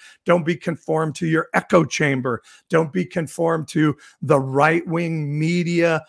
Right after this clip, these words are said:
right-wing pulpit echo chamber that's telling you over and over things to believe without checking it out from a whole lot of different perspectives. But be transformed. That means completely changed, not tweaking your beliefs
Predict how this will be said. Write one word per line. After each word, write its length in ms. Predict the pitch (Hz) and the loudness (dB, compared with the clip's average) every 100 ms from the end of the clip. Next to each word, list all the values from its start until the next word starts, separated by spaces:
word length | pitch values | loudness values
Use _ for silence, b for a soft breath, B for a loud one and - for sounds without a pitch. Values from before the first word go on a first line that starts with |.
| b _ | b _
right-wing 680 | 190 143 175 202 170 165 139 | -2 2 2 0 -2 -2 -6
pulpit 460 | - 170 - 180 - | 2 2 2 -6 -4
echo 280 | 165 - 165 | -6 -4 -6
chamber 460 | - 165 160 156 | -2 -4 -2 -4
that's 260 | 147 135 - | -4 -6 -6
telling 380 | - 160 160 156 | -4 -2 -2 -4
you 160 | 151 170 | -6 0
over 380 | 156 160 160 160 | 0 0 -2 -4
and 140 | 156 | -2
over 380 | 156 147 143 - B B - | -2 0 -2 -4 B B -2
things 340 | 165 165 147 - | 0 2 -2 -4
to 140 | 151 | -4
believe 800 | 131 143 139 180 175 147 139 127 b b - | 0 0 2 2 2 0 -2 -6 b b -8
without 360 | 175 139 147 - | -4 -2 -4 -6
checking 480 | - 175 175 170 | -4 -4 -2 -4
it 120 | 156 147 | 0 2
out 280 | 135 139 | 2 0
from 200 | - 131 | -4 -2
a 60 | 120 | 0
whole 200 | 131 131 | 0 -2
lot 200 | 127 123 | 0 -2
of 80 | 117 | -2
different 340 | 120 - 123 | -6 -8 -14
perspectives. 840 | - 120 - 123 - - 151 - _ b b b b | -12 -12 -10 -14 -12 -18 -16 -20 _ b b b b
But 220 | 160 139 - | -4 -4 -2
be 160 | 143 | -4
transformed. 1300 | - - 170 160 180 170 135 - 139 120 110 120 - b b - | -4 -8 0 4 4 2 -2 -8 -4 -2 -4 -8 -16 b b -2
That 200 | 165 190 | 0 0
means 200 | 151 - | -4 -8
completely 960 | - 175 139 - 190 190 226 190 180 | -14 -12 -12 -12 -6 -2 -2 2 0
changed, 380 | - 185 131 - | 2 0 0 0
not 280 | 160 - - | -2 -2 -10
tweaking 560 | - 208 247 240 214 196 | -6 -2 -2 0 -2 0
your 140 | 196 | 0
beliefs 440 | 170 175 220 - | 0 0 2 -2